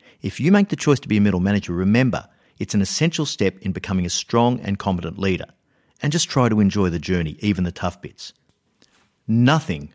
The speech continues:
will tell you whether your leadership ambitions are right for you faster than spending some time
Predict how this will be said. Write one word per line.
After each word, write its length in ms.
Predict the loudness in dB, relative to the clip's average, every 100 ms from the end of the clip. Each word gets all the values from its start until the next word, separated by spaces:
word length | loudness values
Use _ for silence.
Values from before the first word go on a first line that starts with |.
| _
will 140 | -6 -4
tell 200 | 0 0
you 160 | 2
whether 200 | 0 -2
your 140 | -4 -4
leadership 420 | -2 -2 -4 0
ambitions 460 | 0 0 -2 -2 -2
are 120 | -4
right 280 | -2 -2 -4
for 140 | -8
you 160 | -8 -8
faster 800 | -10 -2 0 0 -2 -6 -8 -10 _ -4
than 140 | -4
spending 400 | -2 0 2 2
some 180 | -2 -6
time 420 | -4 -4 -4